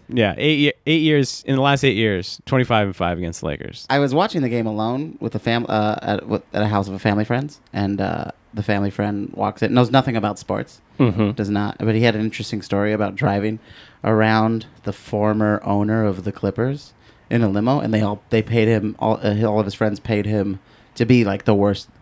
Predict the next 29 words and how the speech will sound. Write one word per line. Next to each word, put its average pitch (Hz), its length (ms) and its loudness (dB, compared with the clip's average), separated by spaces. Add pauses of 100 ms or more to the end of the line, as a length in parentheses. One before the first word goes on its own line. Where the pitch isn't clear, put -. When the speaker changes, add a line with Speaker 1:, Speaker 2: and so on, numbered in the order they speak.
(200)
Speaker 2:
limo 107 180 2
driver 98 380 0 (260)
of 107 80 -4
all 101 80 0
time. 110 220 -4 (560)
And 123 100 2
then 127 60 4
he 123 40 2
keeps 147 200 -2
talking, 135 340 0
and 107 140 -4
he's 104 160 -6
just - 180 -6
like, 95 160 -4
"Yeah, 160 360 4
and, 127 120 -6
uh, 107 140 -6 (560)
this 240 140 0
guy, 285 320 2 (340)
nice 294 160 -4
guy." 240 420 -2
<laughs> - 60 -18 (220)
And 151 160 4
I 143 80 2
was 135 100 2
like, 110 180 -2 (440)
"Do 139 80 -2
you 208 160 4
watch - 480 -2